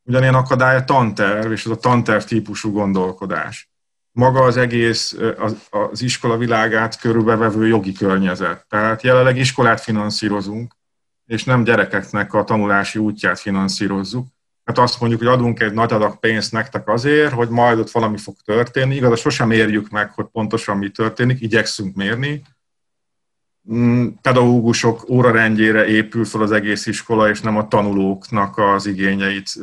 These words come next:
kiszolgáló idősávok vannak. Mm, életkori csoportokra osztjuk a gyerekeket, és nem érdeklődésbeli csoportokra osztjuk a gyerekeket.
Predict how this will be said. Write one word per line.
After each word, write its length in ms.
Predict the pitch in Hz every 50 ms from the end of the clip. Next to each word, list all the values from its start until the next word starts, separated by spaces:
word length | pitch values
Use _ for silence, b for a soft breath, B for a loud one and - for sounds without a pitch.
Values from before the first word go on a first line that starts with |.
| 107 - -
kiszolgáló 600 | - 123 110 - - 113 110 104 104 101 101 107
idősávok 720 | 107 107 107 104 104 95 - - 104 95 95 95 98 98 -
vannak. 520 | - 101 92 90 95 92 87 87 - _ _ _ _ _ _ _ _ _ _ _ _ 107
Mm, 240 | 107 107 107 107 101 - - _ _ _ _ _
életkori 460 | _ 131 117 113 110 - - 123 110 107
csoportokra 720 | - - 135 131 - 127 123 117 - 120 - 110 110 104
osztjuk 320 | 104 104 - - 117 113
a 60 | 120
gyerekeket, 720 | 104 110 117 117 110 - 117 101 - - 113 113 117 - -
és 220 | 110 110 104 -
nem 400 | - 113 107 110 110 110 104 - b b b _ _ _
érdeklődésbeli 880 | _ 110 110 110 107 104 - - 107 104 95 101 98 - - - 101 101
csoportokra 680 | 98 - 113 - - 104 98 - - 107 98 - 104 101
osztjuk 280 | 98 - - - -
a 40 | 107
gyerekeket. 760 | 101 101 98 98 95 - 95 92 - - 90 85 - -